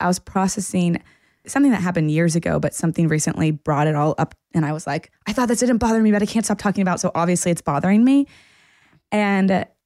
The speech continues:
basically, I was thinking, "Well, I was just trying to be helpful. And so I didn't do anything wrong."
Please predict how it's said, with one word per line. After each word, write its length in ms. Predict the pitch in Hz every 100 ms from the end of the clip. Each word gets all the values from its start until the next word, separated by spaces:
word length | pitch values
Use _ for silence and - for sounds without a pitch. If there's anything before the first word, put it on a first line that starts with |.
| 214
basically, 640 | 214 214 220 214 190 180 - -
I 260 | 175 190
was 420 | 202 196 165 - - _ _ _
thinking, 460 | _ 202 185 185 180
"Well, 200 | 175 _
I 540 | 190 202 247 269 277 285 _ _ -
was 220 | 196 180
just 340 | - 185 160 -
trying 280 | - 185 170
to 60 |
be 100 | 156
helpful. 760 | - - 185 - - - - - - _ _ _ _
And 120 | 180
so 220 | 180 190 175
I 140 | 180
didn't 260 | 196 220 190
do 180 | 190
anything 380 | 175 170 - 180
wrong." 500 | 175 165 160 - -